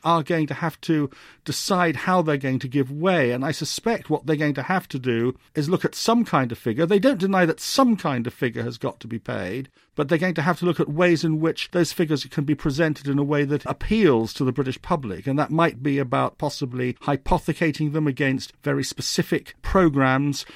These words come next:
or perhaps explaining to the public that although money is being paid, this is much less than has been paid up till now in the classic E U budget payments. So there will have to be some compromise at some stage if we're to move on to a new phase of the talks.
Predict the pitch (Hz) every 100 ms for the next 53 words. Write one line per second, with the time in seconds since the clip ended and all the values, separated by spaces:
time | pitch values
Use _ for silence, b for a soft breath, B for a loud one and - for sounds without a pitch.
0 | B - 165 156 139 160 165 - - b
1 | b - 139 - 175 185 190 147 131 -
2 | 139 135 151 - 143 131 - - 160 151
3 | 165 135 165 151 160 143 160 139 123 139
4 | 131 135 143 - 139 139 156 170 - 147
5 | 160 147 120 - B B - 143 131 151
6 | 151 143 - 151 139 139 - 143 139 151
7 | 139 123 127 B B 151 143 135 - 139
8 | - 135 143 135 135 117 127 123 - 151
9 | 127 101 - - 143 139 B B _ 135
10 | 175 170 185 190 165 156 - 180 165 -
11 | - 175 160 151 143 131 - - 208 202
12 | - - 117 107 120 - b b 156 -
13 | 160 160 151 143 143 139 139 135 139 131
14 | 143 123 117 110 - 156 104 98 - -